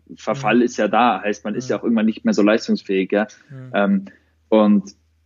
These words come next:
Speaker 1: da ist es dann, glaub ich, wichtig, dass man da dann nicht ein komplettes Wrack ist. <laughs> Das
Speaker 2: Ja,
Speaker 1: ist echt, also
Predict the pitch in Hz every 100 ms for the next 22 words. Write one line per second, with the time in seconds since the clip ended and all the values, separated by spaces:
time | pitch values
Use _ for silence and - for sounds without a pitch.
0 | _ - - 101 101 113 117 - 110 110
1 | 110 107 110 - 123 - 123 120 - 117
2 | 113 117 113 110 117 - 117 107 - 101
3 | 110 - 98 - - 98 120 - - -
4 | - - 277 - - - - 147 - 135
5 | - 131 - -